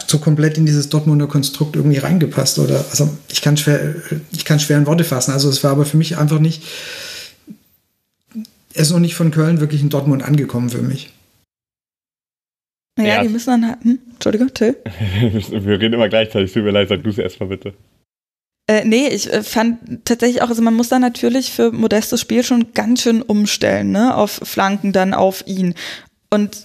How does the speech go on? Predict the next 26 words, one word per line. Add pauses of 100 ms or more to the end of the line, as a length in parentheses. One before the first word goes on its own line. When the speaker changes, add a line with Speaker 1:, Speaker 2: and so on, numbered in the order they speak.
(560)
Speaker 2:
das
kann
natürlich
irgendwo
noch
eine
weitere
Möglichkeit
sein,
also
wenn's
halt
spielerisch
nicht
klappt, (160)
dass
man
dann
eben
die
Möglichkeit
über
die
Flanken
hat. (400)
Aber